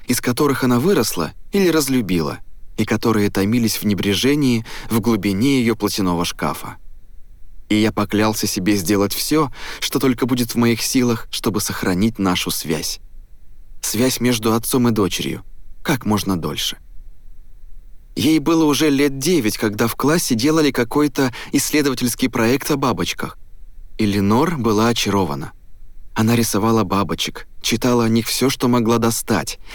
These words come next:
и даже упросила нас купить ей пижаму с узором из ярких мотыльков.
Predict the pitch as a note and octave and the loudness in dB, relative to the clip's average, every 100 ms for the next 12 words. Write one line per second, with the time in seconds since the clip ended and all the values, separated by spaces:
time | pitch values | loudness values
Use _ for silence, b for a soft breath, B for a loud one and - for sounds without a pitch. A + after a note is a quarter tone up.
0 | B B A#2+ C3 C3+ C3 A#2+ B2 - A#2+ | B B 0 2 2 2 2 0 2 2
1 | G#2+ G#2 C#3 E3+ B2 A2 B2 G2 G2+ G#2 | 2 4 2 2 -2 0 0 2 0 0
2 | F#2+ C3+ E3 D3+ A2+ F#2+ C3+ D#3 C#3 - | 2 2 2 2 0 2 4 4 2 2
3 | B2 G2+ A2 A#2+ A3 - F#3+ F2+ - - | 0 2 0 0 -2 -2 0 0 0 -6
4 | - | -6